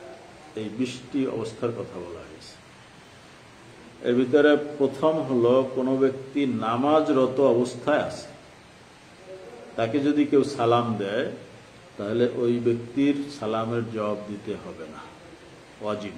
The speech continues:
না। অথবা খাবার গ্রহণরত অবস্থায় এক ব্যক্তি ক্ষুধার্ত খাবার খাইতেছে, এই ব্যক্তিকে যদি কেউ সালাম দেয়, তাহলে তার জন্য এই সালামের জবাব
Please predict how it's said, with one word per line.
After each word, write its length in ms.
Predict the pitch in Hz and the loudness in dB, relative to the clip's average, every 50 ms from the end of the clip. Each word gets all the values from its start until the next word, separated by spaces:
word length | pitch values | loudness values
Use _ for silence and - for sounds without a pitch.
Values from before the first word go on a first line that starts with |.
| 82 71 | -14 -16
না। 60 | - - - - - - - - - - - - - - - - - - - - - - - - - - - - - - - - - - - - - - - - - 127 127 | -16 -20 -20 -20 -20 -20 -20 -20 -20 -20 -20 -20 -20 -20 -20 -20 -20 -20 -18 -18 -20 -20 -20 -20 -20 -20 -20 -20 -20 -20 -20 -20 -20 -20 -20 -20 -20 -20 -16 -6 -2 -2 0
অথবা 360 | 127 - 165 160 156 165 165 165 165 160 - 165 - - - - - - - - - - - - - - - | 2 6 6 8 10 10 10 10 8 4 -2 -6 -8 -10 -14 -18 -20 -20 -20 -20 -20 -20 -20 -20 -20 -12 -4
খাবার 360 | - 131 131 139 156 160 156 156 131 127 | 0 2 6 8 10 10 10 10 8 6
গ্রহণরত 680 | 135 135 127 147 151 156 151 143 139 139 135 135 - - 139 131 120 | 4 2 4 2 2 2 4 6 6 6 6 4 2 2 4 4 4
অবস্থায় 340 | 113 117 - - - 110 110 | 2 0 -2 -2 -2 -2 0
এক 60 | 113 123 | 2 2
ব্যক্তি 300 | 139 123 - - - 156 156 143 135 135 - | 2 2 0 -2 0 2 4 4 4 2 -2
ক্ষুধার্ত 380 | - 120 131 139 135 135 - - 139 135 - | 0 2 4 4 4 2 0 -2 -2 -2 0
খাবার 220 | - 113 117 117 113 117 | -2 0 0 0 0 2
খাইতেছে, 480 | 139 135 127 - 123 107 - - - - - - - - - - - - - - - - - - - - - - - - - - - 127 | 2 2 2 2 0 -2 -4 -6 -12 -14 -16 -18 -18 -20 -20 -20 -20 -20 -20 -20 -20 -20 -20 -20 -20 -20 -20 -20 -20 -20 -20 -10 -4 0
এই 80 | 120 120 | 2 4
ব্যক্তিকে 360 | 127 127 123 127 143 135 139 135 135 | 4 2 2 0 -2 0 0 2 2
যদি 160 | 135 123 127 123 123 - - - - - - | 0 0 0 -2 -4 -6 -12 -14 -12 -4 -2
কেউ 120 | 127 117 113 - - | 0 0 0 -2 0
সালাম 280 | 120 123 127 135 139 135 127 110 | 2 4 6 6 6 4 2 0
দেয়, 180 | 110 117 147 185 - - - - - - - - - - - | 0 0 0 -2 -4 -10 -14 -16 -18 -20 -20 -20 -18 -12 -10
তাহলে 260 | 107 101 110 117 117 113 117 | -6 -4 -2 -2 -2 0 0
তার 140 | 113 110 110 110 127 | -2 -2 -2 0 0
জন্য 220 | 131 127 139 147 151 160 170 - - - 123 | 0 0 0 0 -2 -2 -4 -6 -8 -8 -6
এই 80 | 110 107 101 - | -6 -6 -6 -6
সালামের 420 | - 113 113 117 117 117 120 117 113 120 117 | -4 0 0 0 0 0 -2 -4 -4 -4 -4
জবাব 220 | 113 110 110 110 | -2 -2 -2 -2